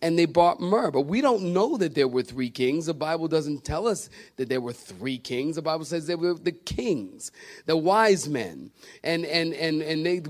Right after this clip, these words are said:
and they could have, could have been three, could have been three hundred, could have been three thousand, could have been, could have been fifteen. We, we don't know. But you should take note that the wise men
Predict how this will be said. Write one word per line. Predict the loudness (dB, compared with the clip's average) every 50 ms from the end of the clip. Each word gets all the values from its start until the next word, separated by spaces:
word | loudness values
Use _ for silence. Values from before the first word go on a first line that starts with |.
| -2 -2 -2 -2
and | -2 -2 -2 -2 -6 -10 -14 -10 -6
they | -6 0 2 4 4 4
could | 4 6 8 8
have, | 8 8 6
could | 6 6
have | 6
been | 6 4 2 2
three, | -2 -4 -2 -2 0 0 0 -2 -2 -4
could | 0 2 2 2
have | 4 4
been | 4 2 2
three | 0 -2 0 0
hundred, | 2 2 2 4 4 4 2 2 0 -8 _ _ _ _ -20 _ _ _ 2
could | 4
have | 4 6
been | 4 4 2
three | 2 0 0
thousand, | 0 0 0 0 -2 -2 -2 -4 -4 -6 -8 -10 -14 -18 _ _ _ _ _ _ _ _
could | 0 2
have | 4
been, | 4 4 4 2 0
could | 0 0 0 2
have | 2
been | 4 2 2 2 2 0 -2 -6 -12 -14 -6 -2
fifteen. | -2 -2 0 4 6 6 8 8 8 6 4 2 -4 -6 -10 -14 -18 _ _ _ _ _ _ _ -8
We, | -6 -4 -4 -2 0 2 2 2
we | 4 6 6 8
don't | 8 8 8 8
know. | 8 6 6 4 2 0 -4 -6 -10 -12 -14 _ _ _ _ _ _ _
But | 4 4 6
you | 4 2
should | 2 2 2 2 2 2 4
take | 4 4 4 4
note | 4 4 6 6 4
that | 2 2
the | 2 2
wise | 2 0 0 0 0 2 2 0 -2 -2 -2
men | 0 0 2 2 2 2 0